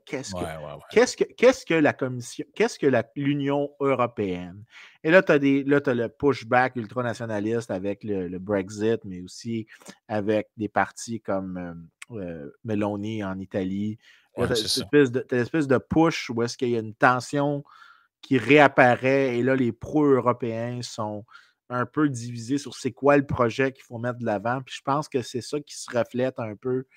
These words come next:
Speaker 2: Ouais.
Speaker 1: indirectement dans les politiques conduites à la banque, à, à, à, voyons, à l'E C B.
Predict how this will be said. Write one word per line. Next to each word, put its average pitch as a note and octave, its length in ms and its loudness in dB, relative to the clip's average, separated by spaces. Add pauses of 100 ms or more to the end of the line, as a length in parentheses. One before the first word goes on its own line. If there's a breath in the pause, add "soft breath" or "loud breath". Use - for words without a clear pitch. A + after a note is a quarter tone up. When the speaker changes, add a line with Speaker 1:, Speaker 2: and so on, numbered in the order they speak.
(360 soft breath)
Speaker 2:
Ouais. A#2 120 2
Speaker 1:
indirectement C3 720 2
dans B2+ 340 4
les B2+ 120 4
politiques A#2+ 580 -4
conduites A#2 420 -8
à A#2 60 -2
la G#2 140 0
banque, A#2+ 480 -6 (240)
à, G#2 80 -14
à, F#2 340 -12
à, F#2+ 200 -8 (260)
voyons, G2+ 260 -10
à F2+ 100 -12
l'E G2 140 -4
C G2+ 280 -2
B. F#2+ 100 -4